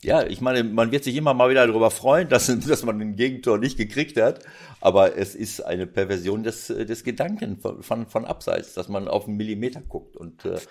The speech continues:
äh, ich, ich würde mich, ich würde mich freuen oder ich würde mir wünschen, dass man dieses,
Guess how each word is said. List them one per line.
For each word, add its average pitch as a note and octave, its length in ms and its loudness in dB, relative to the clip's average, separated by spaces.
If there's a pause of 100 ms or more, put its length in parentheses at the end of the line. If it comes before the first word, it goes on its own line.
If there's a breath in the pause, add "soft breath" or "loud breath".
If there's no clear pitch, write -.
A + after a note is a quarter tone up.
(460 loud breath)
äh, F2 220 -4 (380)
ich, - 360 -10 (380)
ich C3 380 -6
würde C#3 220 2
mich, A#2+ 360 -4
ich G#2+ 260 -6
würde A#2 220 2
mich G#2 160 -8
freuen A#2 320 -2
oder G2+ 120 -2
ich F2+ 100 -6
würde G2+ 140 -8
mir G2 140 -6
wünschen, G2+ 300 -12
dass F#2 160 -10
man F#2+ 200 -6
dieses, G#2+ 440 -10